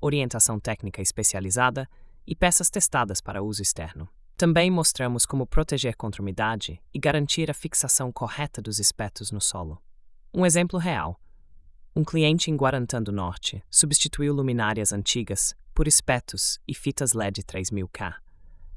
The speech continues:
alcançando um jardim mais seguro e uma boa economia de energia.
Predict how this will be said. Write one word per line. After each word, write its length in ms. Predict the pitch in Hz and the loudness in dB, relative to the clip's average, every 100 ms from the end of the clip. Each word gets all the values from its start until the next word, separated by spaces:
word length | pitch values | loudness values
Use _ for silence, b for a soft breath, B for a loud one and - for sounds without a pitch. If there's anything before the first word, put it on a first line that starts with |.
| - | -4
alcançando 540 | 147 160 151 160 160 | 0 4 4 4 4
um 40 | |
jardim 300 | 151 139 143 | 2 0 0
mais 280 | 135 139 165 | 2 2 4
seguro 520 | - 117 107 101 95 - - - | 2 2 -4 -2 -4 -8 -12 -4
e 80 | |
uma 140 | 135 117 | -2 0
boa 280 | 113 131 123 | 2 2 2
economia 460 | - 113 98 92 | -4 -6 -4 -4
de 120 | 87 | -6
energia. 540 | 90 92 - 76 71 | -6 -6 -6 -10 -10